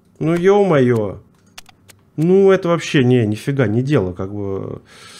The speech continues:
Ловкость, так, ускоряет восстановление выносливости. Так, мне бы че-нибудь про еду.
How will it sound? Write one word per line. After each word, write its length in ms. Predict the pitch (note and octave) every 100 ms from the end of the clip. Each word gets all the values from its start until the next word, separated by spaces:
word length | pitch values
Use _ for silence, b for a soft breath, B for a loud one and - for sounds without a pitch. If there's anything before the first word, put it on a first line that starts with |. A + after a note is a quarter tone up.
| B B B B B B B B -
Ловкость, 480 | D3+ F3 - A#2+
так, 240 | - C3+ B2+
ускоряет 340 | - E3 E3
восстановление 560 | C#3 C#3+ D3 D3+ C#3+ C3
выносливости. 800 | B2 C#3 C#3 C3+ G2 F#2+ - D2+ - _ _ _ _ _ _ _ _ _ _ - -
Так, 180 | C#3 B2
мне 120 | D#3
бы 60 | D#3+
че-нибудь 380 | F3+ D#3+ D3+
про 140 | - D#3
еду. 280 | D3 F#3+